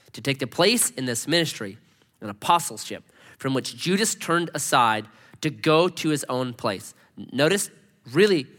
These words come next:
Judas is made accountable for this. He did this. And they cast lots for them. And the lot fell on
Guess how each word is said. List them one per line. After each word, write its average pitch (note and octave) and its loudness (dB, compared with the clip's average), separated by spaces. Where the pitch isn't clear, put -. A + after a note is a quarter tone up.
Judas G3 2
is C#3+ -4
made D#3+ 4
accountable C#3+ 0
for A2+ -8
this. G2+ -8
He G#3 -4
did E3 2
this. G2+ -12
And G#2+ -12
they A2 -8
cast E3 2
lots C3+ 2
for A2+ -6
them. G2 -12
And G2 -10
the G2+ -4
lot D3+ 4
fell D#3 4
on B2+ -2